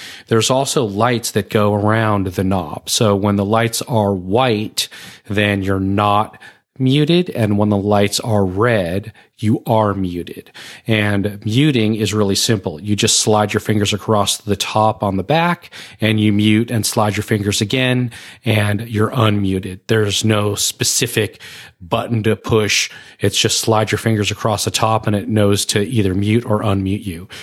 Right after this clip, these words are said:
Super simple, really great. Now, on the back, you have one U S B C port, and this is great because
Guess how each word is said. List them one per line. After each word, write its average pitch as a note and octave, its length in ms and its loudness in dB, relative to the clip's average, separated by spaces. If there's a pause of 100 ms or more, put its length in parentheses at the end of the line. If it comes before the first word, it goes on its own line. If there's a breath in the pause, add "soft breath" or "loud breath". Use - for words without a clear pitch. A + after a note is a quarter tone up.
(100)
Super D3 340 0
simple, A#2 520 0 (260 loud breath)
really G#2 340 2
great. F2+ 420 -4 (600 loud breath)
Now, A#2+ 600 0
on A2+ 200 0
the G#2 80 -2
back, D3 600 -2 (120)
you A#2 180 2
have G#2 480 0 (220 loud breath)
one A2 320 2
U A#2 180 4
S A#2 140 -2
B A#2+ 160 0
C A#2+ 340 2
port, F2+ 560 -4 (460 loud breath)
and G2 180 2
this D3 180 2
is A#2+ 100 0
great A2 380 0
because G2+ 640 0